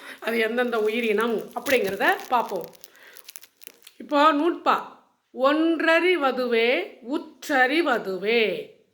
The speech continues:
இரண்டறிவதுவே அதனோடு நாவே, மூன்றறி அதுவே அவற்றோடு மூக்கே,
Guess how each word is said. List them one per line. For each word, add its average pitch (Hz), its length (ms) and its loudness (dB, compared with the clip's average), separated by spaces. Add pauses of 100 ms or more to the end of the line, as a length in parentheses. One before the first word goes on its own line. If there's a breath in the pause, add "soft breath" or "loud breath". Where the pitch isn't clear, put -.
(540)
இரண்டறிவதுவே 277 1500 2
அதனோடு 262 840 -2
நாவே, 208 880 0 (480 soft breath)
மூன்றறி 320 720 2
அதுவே 247 680 0
அவற்றோடு 262 680 -2
மூக்கே, 226 1000 -2